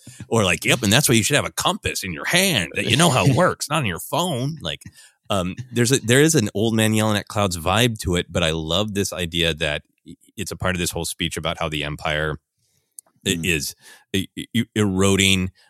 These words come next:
Speaker 1: uh, freedom, choice, skills, knowledge at a mind-bending pace.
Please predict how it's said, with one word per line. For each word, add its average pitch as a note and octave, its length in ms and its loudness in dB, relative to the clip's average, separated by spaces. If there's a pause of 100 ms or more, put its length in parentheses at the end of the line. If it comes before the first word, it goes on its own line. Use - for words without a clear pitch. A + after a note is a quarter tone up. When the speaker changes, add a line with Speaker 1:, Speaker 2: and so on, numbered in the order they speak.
Speaker 1:
uh, F2+ 280 2
freedom, F2+ 520 2
choice, F2+ 540 2
skills, E2+ 640 0
knowledge D#2+ 640 -2
at D#2+ 160 0
a D2+ 240 -4
mind-bending E2+ 800 0
pace. - 480 -2